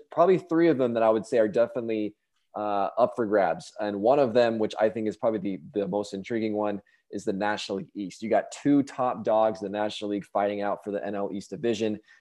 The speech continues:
the Mets and the Braves. Uh, as of today,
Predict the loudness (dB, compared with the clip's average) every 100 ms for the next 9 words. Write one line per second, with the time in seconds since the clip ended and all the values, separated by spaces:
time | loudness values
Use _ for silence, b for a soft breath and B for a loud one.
0 | _ -2 0 0 -2 -8 -6 -2 0 0
1 | -4 -10 -6 -4 -2 -2 2 2 4 2
2 | 2 6 8 8 6